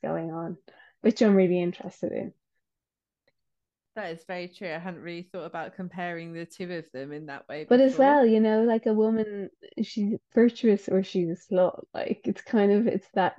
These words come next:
Speaker 1: kind of complex, you know. <laughs>
Speaker 2: Have you read Women in the Picture by Catherine
Speaker 1: Ooh,
Speaker 2: McCormack?
Speaker 1: no.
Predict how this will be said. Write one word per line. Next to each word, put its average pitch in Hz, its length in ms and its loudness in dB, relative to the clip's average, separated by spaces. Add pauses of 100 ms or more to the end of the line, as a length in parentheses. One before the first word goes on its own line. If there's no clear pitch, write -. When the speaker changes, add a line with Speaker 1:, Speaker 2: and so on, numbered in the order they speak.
Speaker 1:
kind 185 260 -6
of 170 180 -2 (100)
complex, - 680 -4
you 180 80 -2
know. 170 220 -2 (560)
<laughs> 254 80 4 (1500)
Speaker 2:
Have 226 280 -12
you 226 260 -12
read 202 500 -8 (140)
Women 202 260 -4
in 190 120 -6
the 190 80 -10
Picture 165 680 -8
by 165 380 -6
Catherine 175 520 -12
Speaker 1:
Ooh, 170 40 -12
Speaker 2:
McCormack? 226 460 2
Speaker 1:
no. 190 460 0